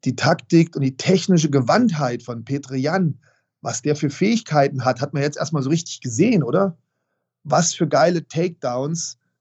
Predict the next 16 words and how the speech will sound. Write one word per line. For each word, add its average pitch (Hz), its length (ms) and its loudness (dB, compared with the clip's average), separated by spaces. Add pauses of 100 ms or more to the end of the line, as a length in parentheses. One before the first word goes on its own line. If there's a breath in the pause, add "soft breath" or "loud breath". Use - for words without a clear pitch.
was 156 260 -6
für 160 140 -4
schöne 165 340 2
Boxtechniken, 160 1080 -2 (1120)
geiler 180 340 6
Bodenkampf 180 840 -6 (300)
und 143 220 -10
das, 160 140 0
obwohl 160 300 -2
wir 160 60 2
hier 160 120 0
mit 147 220 -4
Aljamain 151 360 -2
Sterling 165 500 2
wirklich 156 320 -4
einen, 135 240 -14